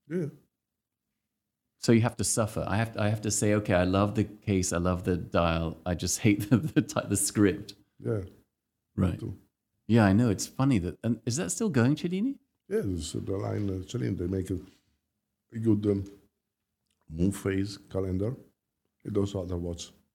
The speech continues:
Speaker 2: Would you never buy,
Speaker 1: Maybe.
Speaker 2: would you ever buy a Cellini or
Speaker 1: No, no.
Speaker 2: no?
Speaker 1: Because it's a line of Rolex, elegance line without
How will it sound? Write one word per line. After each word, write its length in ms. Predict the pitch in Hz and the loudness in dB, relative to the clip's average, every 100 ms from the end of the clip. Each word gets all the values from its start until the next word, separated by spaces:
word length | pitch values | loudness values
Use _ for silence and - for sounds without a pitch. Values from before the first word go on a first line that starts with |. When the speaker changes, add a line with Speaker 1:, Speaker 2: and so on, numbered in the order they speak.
| _ _ | _ _
Speaker 2:
Would 180 | - 104 | 0 4
you 80 | 110 | 6
never 260 | 104 104 104 | 4 4 2
buy, 80 | 104 | 2
Speaker 1:
Maybe. 100 | 101 | 2
Speaker 2:
would 140 | 101 | 2
you 100 | 113 | 2
ever 140 | 110 110 | 2 0
buy 200 | 107 107 | 0 -2
a 40 | |
Cellini 460 | 110 110 113 101 87 | -2 0 4 4 2
or 160 | 82 | 0
Speaker 1:
No, 200 | 82 90 | -4 -4
no. 120 | 87 85 | -6 -2
Speaker 2:
no? 240 | 90 87 - _ _ _ _ _ _ _ _ _ _ _ _ _ - | 0 0 -4 _ _ _ _ _ _ _ _ _ _ _ _ _ -18
Speaker 1:
Because 240 | 78 95 90 | 0 2 2
it's 120 | 85 | 0
a 160 | 85 85 - 92 | -4 -8 -16 -10
line 320 | 104 107 107 | -4 -2 -2
of 60 | 98 | 0
Rolex, 600 | 98 101 101 107 - - _ _ _ _ _ _ _ _ _ _ _ 107 | 2 2 2 -2 -6 -14 _ _ _ _ _ _ _ _ _ _ _ -2
elegance 540 | 113 113 113 110 - | 2 2 0 -2 -4
line 440 | 110 107 104 131 - _ _ _ _ _ - | -6 -4 -4 -8 -12 _ _ _ _ _ -14
without 500 | 95 95 98 98 | -2 0 0 -2